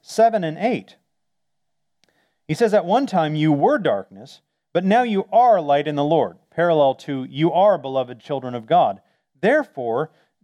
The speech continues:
do not associate or do not become partners with them." Be imitators of God as beloved children. Don't be partners of those who are still living in the darkness, because you are not darkness.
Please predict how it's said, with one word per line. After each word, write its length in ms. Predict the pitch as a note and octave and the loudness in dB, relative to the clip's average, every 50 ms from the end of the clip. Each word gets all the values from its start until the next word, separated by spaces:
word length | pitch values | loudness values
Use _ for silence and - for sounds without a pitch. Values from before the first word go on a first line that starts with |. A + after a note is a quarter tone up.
| C#3 C3 | _ -4
do 220 | F3 A#3 C#4+ D4+ | 0 2 2 4
not 340 | A#3 G3 F3+ E3+ F3 F3+ - - | 4 4 4 4 4 2 0 -4
associate 800 | D#3+ D3+ - - - A3 B3 C#4+ A#3+ - - C#3+ A#2 A2 C3 - | -12 -12 -10 -4 0 0 0 0 0 -6 -8 -6 -6 -6 -4 -2
or 120 | E3 D3+ D3 | -2 -2 -2
do 280 | C3+ A#2+ F#3+ A#3+ C4+ | -2 -2 0 2 2
not 340 | C#4 C4+ B3 A#3 - - D#3 | 4 4 4 2 0 -2 -6
become 480 | D3 E3 D#3+ - - F#3 G3+ F#3+ F3+ D#3 | -8 -8 -8 -6 -4 -2 0 0 -2 -4
partners 960 | - - - - G3+ G#3+ A3+ - D#3 D#3+ C#3 C3 B2 B2 B2 A#2 - - - _ _ _ _ _ _ | -8 -12 -4 0 0 0 0 0 -6 -12 -16 -14 -14 -14 -14 -16 -18 -20 -20 _ _ _ _ _ _
with 360 | - B2+ D3+ E3+ E3 E3 _ - | -6 -2 -2 -2 -2 -4 _ -10
them." 340 | A#2+ G2+ F2 D2+ - _ _ _ _ _ _ _ _ _ _ _ _ _ _ _ _ _ _ _ _ _ _ - | -8 -8 -8 -10 -16 _ _ _ _ _ _ _ _ _ _ _ _ _ _ _ _ _ _ _ _ _ _ -6
Be 180 | E3 F3+ E3+ F3 | -4 -4 -4 -2
imitators 680 | G#3 B3+ D4 E4+ D#4+ - - G3 F3+ D#3+ D#3 C#3+ C#3 | -2 0 2 2 0 -2 -2 -4 -4 -4 -4 -4 -6
of 120 | D3 C3 B2+ | -6 -4 0
God 220 | D#3+ D3+ D#3 D#3 | 2 2 2 2
as 100 | D3+ C#3 | 0 -4
beloved 380 | - C#3 C#3 C3 C3 C#3 D3 C#3 | -8 -2 0 0 0 0 -2 -6
children. 420 | - B2+ A2 G#2 A2 A2+ A#2+ - _ _ _ _ _ _ _ _ - | -6 -6 -6 -4 -6 -8 -12 -12 _ _ _ _ _ _ _ _ 0
Don't 380 | F#3+ G#3+ B3+ D4 D4 A3 F3+ | 2 2 2 2 0 -4 -4
be 140 | F3+ G3+ G3 | -4 -4 -4
partners 640 | - - - A3+ A#3+ A3+ F3 D#3+ C3+ B2+ B2+ C3 - | -4 -4 0 0 0 0 -2 -8 -12 -12 -12 -12 -10
of 240 | - - D3 B2 B2 | -8 -8 -8 -6 -2
those 380 | B2+ C3+ C3 C3+ C#3+ D3 C#3+ - | 0 2 2 2 2 -2 -4 -4
who 160 | - D#3+ D3 | -4 -4 0
are 180 | C3+ B2+ B2+ B2 | 0 0 0 0
still 460 | - - - - G#3 A#3 A#3+ A#3+ G#3+ | -4 -12 -6 0 2 2 2 2 2
living 340 | F#3 G3 G3+ G3 G3+ F#3 F3+ | 2 2 2 2 2 2 2
in 160 | F3+ F3+ F3 | 2 0 0
the 80 | F3 | 0
darkness, 560 | D#3+ D3+ F3+ G3 A#3+ B3 - - G2+ G2 - _ | 0 2 2 2 2 0 -4 -12 -20 -20 -20 _
because 440 | D3 E3 E3 - G#3 G#3 F3+ D#3+ | -14 -12 -4 0 0 0 2 0
you 160 | F#3+ G#3 G#3+ F3+ | -2 -2 0 2
are 160 | F#3 E3+ E3+ | 2 2 2
not 380 | F3 F3+ G#3+ C4 C#4+ G#3+ E3 | 2 0 0 2 0 0 0
darkness. 580 | C#3+ C3 B2 A#2 - - C#3 C#3 F3 - - | 2 2 2 2 0 -4 -8 -8 -8 -8 -12